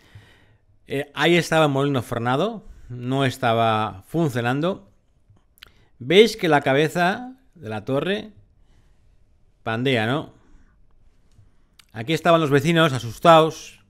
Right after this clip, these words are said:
porque no son, <laughs> no tienen la formación para entender este tipo de cosas.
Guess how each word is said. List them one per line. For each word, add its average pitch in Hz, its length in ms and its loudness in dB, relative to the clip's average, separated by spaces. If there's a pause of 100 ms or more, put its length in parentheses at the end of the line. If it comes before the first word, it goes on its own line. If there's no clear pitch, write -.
(100)
porque 98 220 -12
no 107 100 -10
son, 123 500 -8 (800)
<laughs> - 640 -8
no 151 180 4
tienen 147 180 2
la 127 60 4
formación 127 520 -2
para 113 160 -6
entender 123 340 -4
este 131 160 -6
tipo 123 200 -8
de 120 80 -4
cosas. 139 420 -4